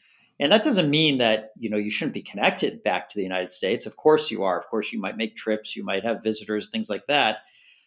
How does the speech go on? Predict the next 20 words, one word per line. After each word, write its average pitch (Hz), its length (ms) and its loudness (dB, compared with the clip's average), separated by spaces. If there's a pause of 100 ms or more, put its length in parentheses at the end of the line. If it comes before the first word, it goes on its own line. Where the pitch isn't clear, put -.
(140)
But, 143 340 4
but 143 160 0
the 139 80 4
moment 180 520 6
you 156 260 4
embrace 123 960 2
the 117 80 2
local 123 460 4
culture 165 540 2
and 196 120 4
the 127 80 4
local 135 320 6
way 131 140 8
of 104 120 -2
doing 143 280 4
things, 185 340 0
you'll 151 180 6
be 147 240 4
much 143 360 2
happier 101 580 -2